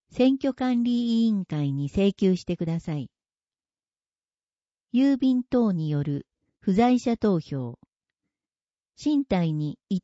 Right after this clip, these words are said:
定の障害のある人や、要介護状態区分が要介護五の人は、郵便等による不在者投票ができます。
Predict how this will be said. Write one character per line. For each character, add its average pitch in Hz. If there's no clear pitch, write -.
定 262
の 240
障 240
害 254
の 240
あ 233
る 170
人 160
や、 143
要 247
介 247
護 240
状 226
態 226
区 220
分 180
が 143
要 254
介 226
護 156
五 233
の 185
人 147
は、 131
郵 269
便 262
等 247
に 165
よ 151
る 143
不 180
在 233
者 247
投 226
票 156
が 139
で 143
き 151
ま 139
す。 -